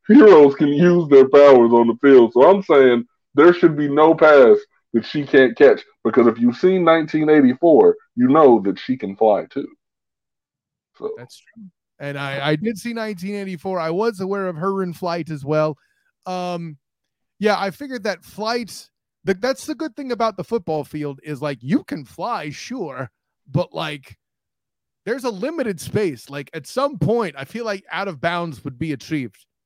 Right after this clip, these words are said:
Speaker 2: you know? Um, but I, I, like
Speaker 1: Only in the dome.
Speaker 2: Well, that's the thing. Like, y-, y-, y-, you, I f-, I feel like a rule could be set. Granted, how often the refs get it correct is another question. Like,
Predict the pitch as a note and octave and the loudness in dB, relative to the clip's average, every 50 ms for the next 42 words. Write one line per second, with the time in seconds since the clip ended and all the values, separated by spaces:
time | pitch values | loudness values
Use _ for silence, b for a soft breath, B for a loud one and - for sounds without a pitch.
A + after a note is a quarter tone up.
0 | _ _ - F#3 G3+ F3+ C#3+ C3 B2 B2 _ _ _ _ _ _ _ _ _ - | _ _ -8 -6 -6 -6 -6 -8 -10 -14 _ _ _ _ _ _ _ _ _ -8
1 | D#3 D#3 D3 C#3 C3+ C3+ A#2+ A2+ _ _ _ _ _ _ _ _ - F3 F3 D#3+ | -6 -4 -4 -4 -6 -8 -10 -16 _ _ _ _ _ _ _ _ -2 -2 -2 -2
2 | - _ - - - - G3 F#3+ - G#3+ G#3 G#3+ G#3 G3+ G3+ D#3+ - _ _ _ | -6 _ -16 -14 -12 -12 -12 -10 -8 -8 -6 -4 -2 -2 -4 -4 -8 _ _ _
3 | _ _ - C3 C3+ C#3+ D3+ D3+ D3 D3 C#3+ C3+ C3 B2+ A2 E2+ D2+ - - _ | _ _ 0 2 4 6 6 8 8 8 6 6 4 4 2 2 -2 -6 -14 _
4 | _ _ _ _ _ _ _ - F#3+ A3+ A#3+ A3+ A3+ A3+ A3 A3 - _ _ F3 | _ _ _ _ _ _ _ -6 -2 -2 0 0 0 -2 -4 -8 -14 _ _ -8
5 | G3+ B3 A3+ - - G#3 - - B3+ F#3 C3+ C3 C3+ D3+ D#3+ D3+ D3+ C3+ _ _ | -6 -6 -6 -8 -10 -12 -8 -6 -6 -6 -6 -10 -10 -10 -8 -8 -10 -12 _ _
6 | _ _ _ _ _ _ _ _ _ _ _ _ _ _ _ _ _ _ _ _ | _ _ _ _ _ _ _ _ _ _ _ _ _ _ _ _ _ _ _ _
7 | _ _ F#3 F#3+ F#3 F3+ F3+ - _ - - - - - - _ - G#2+ _ _ | _ _ -20 -20 -20 -20 -20 -20 _ -20 -20 -20 -20 -20 -20 _ -20 -20 _ _
8 | _ _ _ G1+ _ _ G1+ _ - F3 F3 F#3+ G3 G3 G3+ G3 E3 F3 F#3 G3 | _ _ _ _ _ _ _ _ -14 -10 -8 -8 -8 -8 -10 -10 -8 -8 -8 -8
9 | - - A3 F#3 - - C#4+ D4 A#3+ G3 - G3+ F#3+ E3+ D3+ D3+ G#3 B3+ C4 A#3+ | -8 -8 -8 -8 -8 -8 -10 -10 -10 -10 -10 -12 -12 -12 -12 -10 -10 -8 -8 -10
10 | G#3+ - - A#3+ A#3+ F3+ F3 G3+ F3+ D3+ - - - A3+ F#3 D#3 C#3+ - - _ | -10 -12 -14 -16 -16 -14 -14 -14 -14 -14 -14 -10 -6 -6 -6 -6 -8 -12 -20 _
11 | _ _ _ _ _ _ _ _ _ _ - F#3 G3+ G3 D3+ E3 D#3 C#3+ E3+ F3 | _ _ _ _ _ _ _ _ _ _ -6 -4 -4 -4 -4 -6 -4 -2 -2 0
12 | F3 F3+ E3+ C#3 - D#3 D3 C3+ D#3 E3+ D#3 - - - D3+ C#3 - - D#3 E3 | 0 0 -2 -4 -6 -10 -8 -4 -4 -4 -4 -6 -8 -12 -12 -10 -6 -4 -2 -2
13 | D#3 B2+ C#3 A#2+ B2 B2+ A#2 A2 - - C3 B2+ A#2 - - C3 B2+ C3 C3+ C#3 | -2 -4 -6 -8 -8 -8 -10 -12 -10 -6 -6 -6 -6 -6 -12 -16 -16 -14 -14 -14
14 | C3+ _ _ | -14 _ _